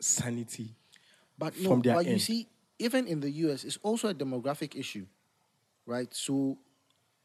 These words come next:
Speaker 2: a lack of something. There was this research recent, like, not recently, it's been a while, but it showed that the reason why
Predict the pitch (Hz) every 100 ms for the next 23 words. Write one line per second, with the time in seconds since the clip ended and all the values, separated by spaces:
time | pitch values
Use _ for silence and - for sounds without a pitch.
0 | _ _ _ _ _ _ _ _ _ _
1 | _ _ _ _ _ 147 151 185 220 -
2 | 135 - - 143 135 104 95 _ 127 156
3 | 160 151 220 - - _ _ _ _ _
4 | _ _ 123 135 160 151 131 - 113 120
5 | 113 - 104 101 104 127 117 107 104 90
6 | - 90 90 110 92 87 76 - _ _
7 | _ _ _ 104 120 - 135 - - -
8 | - 190 196 143 110 - - - - -
9 | - _ _ 123 123 127 185 185 202 185
10 | 143 135 131 127 -